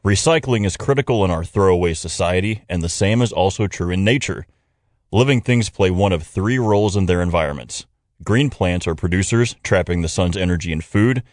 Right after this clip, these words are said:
Most mammals are consumers, like water fleas, snails, tadpoles, and beavers found in pond ecosystems, meaning they eat the food provided by green plants. And the third role, and one most overlooked, is that of the decomposers or nature's recycling centers.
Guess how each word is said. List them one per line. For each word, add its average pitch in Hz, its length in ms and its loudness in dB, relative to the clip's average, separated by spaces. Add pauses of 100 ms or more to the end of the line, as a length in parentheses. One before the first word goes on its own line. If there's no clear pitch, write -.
(360)
Most 90 240 0
mammals 110 420 2
are 90 140 2
consumers, 127 720 0 (100)
like 82 200 -4
water 107 320 2
fleas, 107 500 -4
snails, 98 580 0 (140)
tadpoles, 98 640 0
and 92 100 0
beavers 95 380 -2
found 92 260 0
in 80 100 -6
pond 92 280 0
ecosystems, 98 720 -2 (420)
meaning 123 300 4
they 95 220 0
eat 135 180 -4
the 143 80 -2
food 113 240 0
provided 90 380 2
by 87 140 0
green 82 260 -4
plants. 110 440 -4 (300)
And 87 160 -2
the 85 80 -2
third 135 320 2
role, 139 340 4
and 87 200 -4
one 139 160 2
most 127 260 0
overlooked, 101 560 0 (380)
is 85 140 -4
that 95 180 2
of 92 100 0
the 95 80 -2
decomposers 92 800 0
or 82 140 0
nature's 98 460 0
recycling 87 580 0
centers. 73 480 -6